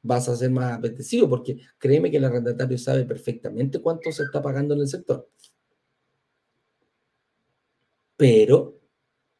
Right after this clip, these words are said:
estás dejando plata arriba de la mesa. Dejemos cincuenta lucas mensuales, multiplícala por doce. Son seiscientas lucas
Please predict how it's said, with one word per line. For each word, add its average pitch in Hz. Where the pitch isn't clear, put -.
estás 131
dejando 113
plata 104
arriba 101
de 110
la 220
mesa. -
Dejemos 135
cincuenta 170
lucas 180
mensuales, 208
multiplícala 156
por 156
doce. 135
Son 139
seiscientas 139
lucas 156